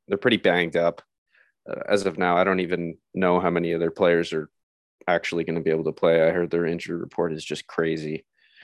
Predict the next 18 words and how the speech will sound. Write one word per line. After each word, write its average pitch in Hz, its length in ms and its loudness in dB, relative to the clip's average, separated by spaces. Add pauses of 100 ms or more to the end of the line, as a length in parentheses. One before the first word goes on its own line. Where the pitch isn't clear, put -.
(680)
And 107 160 4
it - 20 6
is 110 180 4
Thursday, 104 440 6
so 98 240 2
there's, - 480 -4 (140)
there's 107 100 -10
a 104 60 4
lot 101 180 8
of 98 60 4
question 98 340 2
marks. 90 340 -2
So 95 140 2
I 92 140 6
like 95 240 4
San 87 240 -6
Fran 82 340 -6
here. 85 220 -4